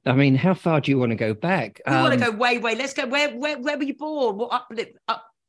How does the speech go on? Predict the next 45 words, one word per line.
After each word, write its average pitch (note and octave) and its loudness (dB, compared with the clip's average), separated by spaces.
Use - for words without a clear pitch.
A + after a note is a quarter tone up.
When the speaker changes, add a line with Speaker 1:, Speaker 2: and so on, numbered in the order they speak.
Speaker 2:
you A#3+ -6
know, F#3+ -2
Speaker 1:
Well, F3 4
I F3+ 8
was G3+ 6
Speaker 2:
what A3+ 6
Speaker 1:
born, G#3+ 4
I E3+ 0
was F3+ -2
Speaker 2:
upbringing? E3 -8
Speaker 1:
born A3+ 0
in F3 -2
Liss - -4
in D3 2
Hampshire. C#3+ 0
Not D3 0
that B2+ 0
I C3+ 2
really B2+ 2
remember A#2+ 0
it G#2+ -6
terribly A#2 -2
much, A#2+ -2
but A#2 0
in B2 4
a B2 2
Speaker 2:
No. B2+ -4
Speaker 1:
cottage E3 2
hospital, B2+ -4
which E3 2
actually G#3+ 4
is - 0
quite G3+ -2
nice G3 2
because F3 -2
being G3 6
an E3 6
independent E3 6
person, E3+ 2
it's D3 -6
sort E3+ 0
of D#3 0
all B3 4
these F3+ 4
little D#3 -2